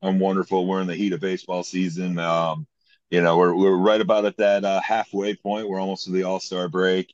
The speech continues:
and, uh, I, I'm, I'm doing well. I'm, I'm doing well. Uh, we, we've, our, our record,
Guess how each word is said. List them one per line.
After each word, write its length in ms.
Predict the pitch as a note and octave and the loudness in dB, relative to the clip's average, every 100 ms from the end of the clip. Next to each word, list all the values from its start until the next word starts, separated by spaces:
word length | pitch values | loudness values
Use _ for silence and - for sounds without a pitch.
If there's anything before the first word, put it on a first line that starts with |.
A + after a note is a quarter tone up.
| F2 | -6
and, 480 | E2+ F2 E2+ E2 E2 | -2 -2 -2 -4 0
uh, 320 | D#2+ D#2+ D2+ | 2 2 2
I, 220 | D#2 F2 D#2+ _ _ _ _ _ _ _ _ _ A2+ | 2 0 -2 _ _ _ _ _ _ _ _ _ 2
I'm, 240 | A#2 G#2 | 2 2
I'm 180 | G#2+ A2+ | 0 2
doing 260 | B2 A2+ G2+ | 4 4 4
well. 260 | F#2+ - _ - | 2 -2 _ -10
I'm, 160 | F#2+ F#2 | -8 -4
I'm 220 | G2 F#2+ | -4 0
doing 260 | G#2+ G2+ | 0 0
well. 400 | F#2+ G2+ G2+ G2+ F#2 | 0 0 0 -2 -2
Uh, 220 | F#2 F2+ | 0 0
we, 140 | F#2+ | -2
we've, 340 | F2+ G2 F2+ E2+ - _ _ - | -4 -4 -6 -8 -18 _ _ -2
our, 140 | G2+ | 0
our 160 | G#2+ A2+ | 2 4
record, 480 | A2+ C3 D3+ C#3 | 4 2 0 -2